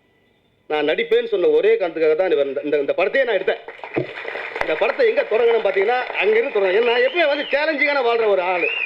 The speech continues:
நிறைய சேலஞ்சிங்கை பார்த்தாச்சு, இது ஒரு சேலஞ்சிங். என் ஒய்ஃப் கூட சொன்னா, பசங்க சொன்னா, "அப்பா இவரை வச்சு நீ படம் அனுப்பா" அப்படின்னாங்க. அங்கிருந்தான் இந்த படத்தினுடைய ஆணி வேர் ஆரம்பிக்கப்பட்டது.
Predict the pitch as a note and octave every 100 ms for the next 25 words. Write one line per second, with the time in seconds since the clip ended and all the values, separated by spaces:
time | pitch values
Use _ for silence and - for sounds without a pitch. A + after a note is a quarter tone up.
0 | - - - - - - - - - C#3+
1 | G3 C4 - A#3 A#3+ A#3+ G#3 G3 A3 A3+
2 | B3 D4+ C4 A3+ A3+ A3 G3 - - _
3 | _ _ F#3 F#3+ A3 A3+ A3+ G#3+ A3+ A3+
4 | G3+ G3+ F#3+ D#3 A3 D3+ - _ E3 A#3
5 | A3 - G#3 F#3 G3 F3 D#3 - C#3+ D3+
6 | C#3 C3 D#3+ - - D3+ E3+ F#3 G#3 G#3+
7 | D3 D3+ C#3+ A3+ F#3+ F3+ D3 F3+ D#3 C#3+
8 | C3+ B2+ B2 G#2+